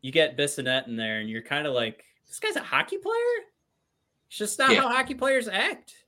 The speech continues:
Speaker 1: It's pretty crazy, uh, that we, I mean, we love the sport so much, but yeah, we fallen in love clearly with the sport. And we fall in love with guys' performances, but it's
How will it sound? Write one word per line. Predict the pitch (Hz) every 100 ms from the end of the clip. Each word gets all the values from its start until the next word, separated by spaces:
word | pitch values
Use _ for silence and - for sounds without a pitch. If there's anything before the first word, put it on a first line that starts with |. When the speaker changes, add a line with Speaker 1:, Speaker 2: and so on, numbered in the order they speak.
| _ _ _ - - _
Speaker 1:
It's | -
pretty | - 349
crazy, | - 247 392 277 - -
uh, | - 151 156 156 147
that | 151 151
we, | 165 156 - -
I | 127
mean, | 147 160
we | 156
love | 160 202
the | 226
sport | - 180 247
so | 247 156
much, | 123 120 120
but | 131
yeah, | 147 185
we | 139
fallen | - 175 208 214
in | 185
love | 165 170 170
clearly | - 160 180 180 170
with | 151 156
the | 131
sport. | - - 135 107 101 - - _ _ _ _ _ _
And | 127
we | 139
fall | 160 165 180
in |
love | 165 160
with | 147 -
guys' | 135 135
performances, | - 120 131 127 120 110 107 104 101 -
but | 107
it's | 107 -